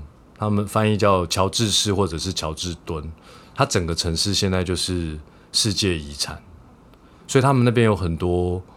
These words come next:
古屋、老房子，然后因为它已经变成世界遗产了，所以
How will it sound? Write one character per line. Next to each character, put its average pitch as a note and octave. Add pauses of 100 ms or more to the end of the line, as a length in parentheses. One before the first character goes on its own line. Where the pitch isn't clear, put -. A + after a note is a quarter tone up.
(140)
古 F#2+
屋、 F#2+ (800)
老 E2
房 D#2
子， D#2 (840)
然 A#2+
后 C#3+
因 D#3
为 D#3+
它 D3+
已 G2+
经 G#2+
变 A2+
成 F#2
世 G2
界 F2+
遗 D#2
产 D2
了， D2
所 F#2
以 E2+